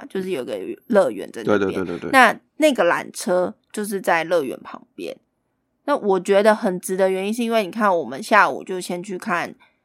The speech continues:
Speaker 1: 钢弹，
Speaker 2: 嗯。
Speaker 1: 然后沿着那个公园这样走到
Speaker 2: 嗯。
Speaker 1: 红砖仓库之后，其实天色就已经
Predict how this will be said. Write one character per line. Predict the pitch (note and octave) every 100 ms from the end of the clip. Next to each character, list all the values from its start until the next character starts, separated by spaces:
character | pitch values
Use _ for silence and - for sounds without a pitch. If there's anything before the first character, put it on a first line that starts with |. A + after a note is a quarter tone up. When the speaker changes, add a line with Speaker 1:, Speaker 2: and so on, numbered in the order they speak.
| _
Speaker 1:
钢 | - F3 F3
弹， | F#3 D#3+
Speaker 2:
嗯。 |
Speaker 1:
然 | D3
后 | G3
沿 | G#3 F3+ E3
着 | E3 F3
那 | F3+
个 | F3+ F3+
公 | - F#3 F#3
园 | D#3 F3
这 | F3+
样 | F3+
走 | - C3+
到 | A2+ F3+ F3+
Speaker 2:
嗯。 | F#3
Speaker 1:
红 | F3+ F3
砖 | F#3 F#3+
仓 | - F3
库 | F3+ F#3
之 | F3 - F3
后， | G3 F3
其 | - F#3+
实 | G3+ F#3+ _ _
天 | - G#3+
色 | A3 A#3 G3
就 | G3 F3
已 | D#3+
经 | F3+ E3+ F3